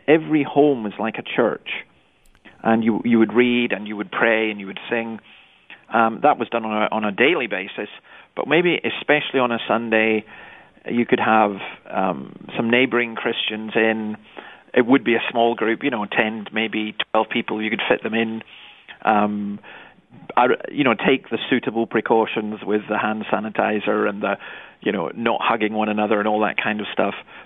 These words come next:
But just meeting to pray, to hear God's word. Uh, you might want to listen to a sermon or something online. But personally, I think just opening up the Bible, uh,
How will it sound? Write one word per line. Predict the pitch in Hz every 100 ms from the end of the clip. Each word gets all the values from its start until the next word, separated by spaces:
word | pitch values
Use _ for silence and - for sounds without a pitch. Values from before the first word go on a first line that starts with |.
| -
But | 160
just | 208 -
meeting | 131 139 - 135 139 -
to | -
pray, | - - 123 127 123 123 120
to | -
hear | 127 120
God's | 117 110 110
word. | 110 117 117 113 - - - - - _ _ _
Uh, | 107 107 - -
you | 113 110
might | 110 110
want | 104 107
to | -
listen | 107 - 110 104
to | - 110 107 92 73 50 - -
a | - -
sermon | 120 117
or | 107
something | 117 107 104
online. | 104 107 143 147 139 - - - _
But | - -
personally, | 175 175 113 110
I | 131 135
think | 110 104 -
just | 107 -
opening | - 127 110
up | 107
the | 107
Bible, | 104 113 113 95 95 92 - -
uh, | 95 85